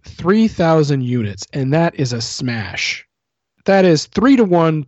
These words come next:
pretty much what everybody else is doing on a regular basis, and they start selling twelve thousand units. They have some of their highest sales ever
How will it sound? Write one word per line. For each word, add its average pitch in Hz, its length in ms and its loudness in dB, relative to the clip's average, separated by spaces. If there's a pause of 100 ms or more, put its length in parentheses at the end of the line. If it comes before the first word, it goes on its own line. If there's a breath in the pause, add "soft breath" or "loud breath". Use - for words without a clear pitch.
pretty 214 180 2
much 180 240 0
what 156 120 0
everybody 139 260 0
else 127 160 -2
is 123 80 -6
doing 123 200 -2
on 113 60 -6
a 110 60 -4
regular 107 260 -6
basis, 104 500 -8
and 147 140 2
they 196 120 4
start 180 300 2
selling 139 300 0
twelve 151 380 -2
thousand 123 460 -6
units. 107 460 -8 (540)
They 202 120 -2
have 226 180 -2
some 190 180 2
of 165 80 0
their 147 120 2
highest 254 480 0
sales 190 360 2 (180)
ever 254 320 -2